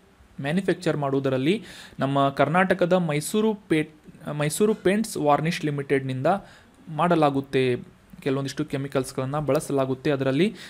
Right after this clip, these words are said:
ಸಿಲ್ವರ್ ನೈಟ್ರೇಟ್ ಮುಖ್ಯವಾಗಿದೆ ಅಂತ ನಾವು ಅಂಡರ್‌ಸ್ಟ್ಯಾಂಡ್ ಮಾಡ್ಕೊಂಡ್ವಿ. ಸುಮಾರು ಹತ್ತರಿಂದ ಹದಿನೆಂಟು ಪರ್ಸೆಂಟ್ನಷ್ಟು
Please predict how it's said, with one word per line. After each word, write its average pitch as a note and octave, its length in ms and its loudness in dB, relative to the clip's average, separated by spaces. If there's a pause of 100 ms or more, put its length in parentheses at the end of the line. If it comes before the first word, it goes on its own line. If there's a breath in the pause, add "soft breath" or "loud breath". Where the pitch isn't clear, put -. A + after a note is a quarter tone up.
(120)
ಸಿಲ್ವರ್ F3+ 420 8
ನೈಟ್ರೇಟ್ D#3 500 2
ಮುಖ್ಯವಾಗಿದೆ C3 760 0
ಅಂತ A#2+ 180 -4
ನಾವು C3 220 -4
ಅಂಡರ್‌ಸ್ಟ್ಯಾಂಡ್ B2+ 440 -6
ಮಾಡ್ಕೊಂಡ್ವಿ. B2+ 400 -4
ಸುಮಾರು C#3+ 480 -4
ಹತ್ತರಿಂದ D#3+ 540 0
ಹದಿನೆಂಟು E3 600 0
ಪರ್ಸೆಂಟ್ನಷ್ಟು D3+ 800 0